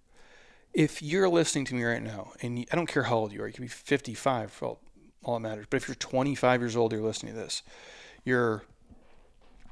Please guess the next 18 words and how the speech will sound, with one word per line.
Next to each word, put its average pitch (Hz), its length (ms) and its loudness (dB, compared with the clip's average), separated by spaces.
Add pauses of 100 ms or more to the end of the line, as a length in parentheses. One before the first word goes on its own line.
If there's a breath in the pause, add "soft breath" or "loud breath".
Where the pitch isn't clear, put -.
(140)
thirty-five 147 640 4
years 120 180 -2
old. 113 180 -2 (640)
If 127 180 0
you 208 520 -2
just 131 560 0
save 113 360 0
ten 147 240 0
dollars 156 300 2
a 131 60 -4
day 110 300 0 (880 soft breath)
for - 240 2
retirement 113 560 2 (1120)
for 139 140 0
the 123 80 0
next 131 240 0
twenty-five 135 500 2
years, 107 380 -10